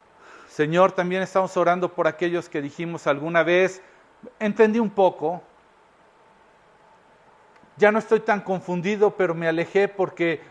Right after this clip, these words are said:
lo poco que tenía lo fui perdiendo en el camino. Y hoy me quiero volver a ti, me quiero volver como ese hijo tuyo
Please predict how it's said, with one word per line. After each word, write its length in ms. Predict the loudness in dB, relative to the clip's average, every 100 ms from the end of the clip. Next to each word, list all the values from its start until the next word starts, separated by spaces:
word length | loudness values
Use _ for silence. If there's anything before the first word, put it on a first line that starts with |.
| -4
lo 160 | -2
poco 260 | -2 -4 -6
que 100 | -6
tenía 380 | -4 -4 -2 -2
lo 80 |
fui 160 | -2 -4
perdiendo 580 | -2 -4 -2 -4 -4 -8
en 100 | -8
el 120 | -8
camino. 480 | -6 -6 -8 -10 -14 _ _ _
Y 100 | 6
hoy 100 | 6
me 160 | 6 4
quiero 240 | 8 8
volver 360 | 8 8 6 6
a 120 | 4
ti, 280 | 2 -4 -6 -16 _ _ _ _ _ _ _ _ -8
me 120 | 0
quiero 240 | 4 6
volver 600 | 8 6 8 6 6 2
como 200 | -2 -2
ese 520 | -4 -2 0 0 -2 -8 _ _ _ _ _ -6
hijo 400 | -4 -4 -4 -4
tuyo 480 | -2 -2 -2 -4